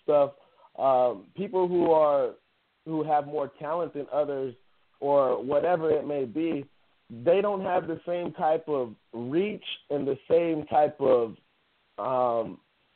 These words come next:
they don't hit to others a, a certain way. And that's just the movement that,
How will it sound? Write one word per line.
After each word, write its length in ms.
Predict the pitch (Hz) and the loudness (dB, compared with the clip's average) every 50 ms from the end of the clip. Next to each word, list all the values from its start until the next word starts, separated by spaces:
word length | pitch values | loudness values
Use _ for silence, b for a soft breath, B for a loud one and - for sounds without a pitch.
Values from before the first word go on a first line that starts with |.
| _ _ | _ _
they 140 | 147 156 180 | 0 2 4
don't 360 | 202 208 202 180 131 120 117 - _ _ _ | 4 4 2 2 0 -6 -16 -20 _ _ _
hit 400 | - 113 147 190 196 - - - _ _ - | -8 0 2 2 2 2 0 -4 _ _ -2
to 80 | - 151 - | 0 0 2
others 380 | - 151 165 160 143 131 123 113 _ _ _ 135 | 2 2 2 2 0 -4 -8 -10 _ _ _ -8
a, 260 | 120 127 123 - 139 | -8 -8 -6 -8 -10
a 80 | 135 - - | -12 -6 -6
certain 280 | 180 165 120 123 131 | -4 -4 -4 -6 -8
way. 200 | 127 147 175 170 | -6 -4 -4 -4
And 120 | 135 127 127 | -4 -6 -6
that's 240 | 147 175 180 - | -6 -8 -8 -6
just 200 | - 180 175 151 - b b b b b b _ | -4 -4 -4 -4 -10 b b b b b b _
the 100 | 156 160 | 0 0
movement 460 | 156 156 180 202 196 - 160 147 - - | 2 4 2 2 2 0 -6 -8 -6 -4
that, 240 | 156 151 135 - | -2 -2 -2 -4